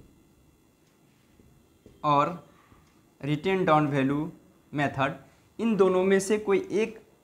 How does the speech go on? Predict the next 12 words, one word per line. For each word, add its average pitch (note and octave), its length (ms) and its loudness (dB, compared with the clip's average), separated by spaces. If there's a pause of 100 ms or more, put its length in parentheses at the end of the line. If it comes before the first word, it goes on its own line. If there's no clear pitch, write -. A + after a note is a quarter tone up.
ही G#3+ 160 2
इस्तेमाल F#3+ 480 0
continue D#3 400 -4
करो। A2 220 -2 (440)
इन D#3+ 100 -6
दोनों G3 180 0
में G#3 140 -4
बहुत E3 240 0
सारे F3+ 180 6
method D3 320 -2
होता - 200 -4
है, A3 160 -6